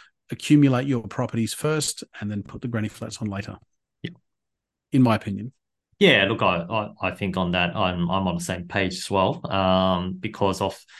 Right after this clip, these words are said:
Speaker 2: I think if when you build, the, the, the only, the other thing that, uh, people need to be mindful of is,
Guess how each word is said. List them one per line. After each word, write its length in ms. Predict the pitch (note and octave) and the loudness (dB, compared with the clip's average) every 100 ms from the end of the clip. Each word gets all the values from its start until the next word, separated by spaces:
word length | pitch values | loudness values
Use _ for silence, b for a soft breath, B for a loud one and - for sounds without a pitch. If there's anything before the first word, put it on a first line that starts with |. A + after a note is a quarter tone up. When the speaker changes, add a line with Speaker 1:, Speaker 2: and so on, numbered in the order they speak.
| B B | B B
Speaker 2:
I 140 | - G#2 | -4 2
think 200 | C3+ A2+ | 2 2
if 140 | - | 4
when 140 | C#3 | 6
you 120 | D3 D#3+ | 6 6
build, 260 | B2 A#2 | 4 4
the, 220 | B2 A#2 | 2 0
the, 220 | C3+ C3+ C3+ | 4 4 4
the 140 | C3+ | 4
only, 240 | C3+ D#3+ C3+ A#2+ | 4 2 -2 -2
the 160 | B2 | 2
other 160 | C3 D3+ | 2 2
thing 220 | - C3+ | -2 -2
that, 340 | A#2 A2 - | -2 -6 -8
uh, 200 | A2 G2 | -4 -2
people 260 | F#2+ A#2 G2+ | -2 -4 -4
need 140 | G2 | -4
to 60 | F2+ | -4
be 100 | F2+ | -2
mindful 640 | F#2+ G2+ A2 G#2 F#2 F2+ | 2 4 2 0 -2 -2
of 120 | F2 F2 | -4 -2
is, 480 | G2+ F#2 F2+ F2 | 0 0 0 -4